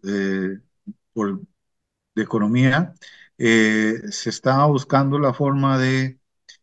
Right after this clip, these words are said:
de que el mismo fuera, eh, tuviera la, la potestad de recoger muestras más allá del, de la gam.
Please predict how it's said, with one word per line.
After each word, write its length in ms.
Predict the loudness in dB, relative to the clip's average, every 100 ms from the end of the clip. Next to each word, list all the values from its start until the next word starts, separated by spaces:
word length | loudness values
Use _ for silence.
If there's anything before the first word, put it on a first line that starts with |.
| _ _
de 200 | -8 -8
que 100 | -2
el 140 | 0 2
mismo 580 | 6 6 6 4 2 -6 _ _ _
fuera, 720 | _ 2 4 4 2 0 -4
eh, 200 | -4 -6
tuviera 480 | -4 -2 2 4 4
la, 440 | 4 2 0 -4 -12 _ _ _
la 300 | -4 -2 -2
potestad 680 | -4 -6 -6 -2 2 4 4
de 160 | 2 0
recoger 480 | -2 -8 -8 -4
muestras 680 | -2 0 -2 -2 -6 -6 -10 _ _ _ -8
más 340 | -2 0 0
allá 320 | 0 2 4
del, 380 | 2 0 -6 -10
de 160 | -6 -4
la 140 | -2
gam. 340 | 0 0 -2